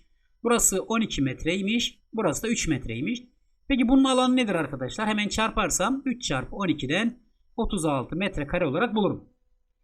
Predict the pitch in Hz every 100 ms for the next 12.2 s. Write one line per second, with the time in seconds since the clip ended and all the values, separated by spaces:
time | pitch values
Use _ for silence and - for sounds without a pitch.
0 | _ - 302 294 302 208 254 269 233 -
1 | 214 202 220 185 226 240 226 208 190 165
2 | 156 156 180 214 240 185 190 208 185 -
3 | _ - - - 185 180 170 127 175 247
4 | - _ _ - 240 208 190 - 220 -
5 | 160 160 180 151 147 226 208 123 139 -
6 | - 156 151 190 165 - 190 170 151 139
7 | 127 156 170 127 120 170 254 - - _
8 | _ - 262 202 220 226 151 127 - 190
9 | - 180 - 139 143 233 214 185 139 113
10 | 127 - _ _ _ _ _ 247 254 240
11 | 247 240 233 233 240 240 - 240 233 175
12 | 220 247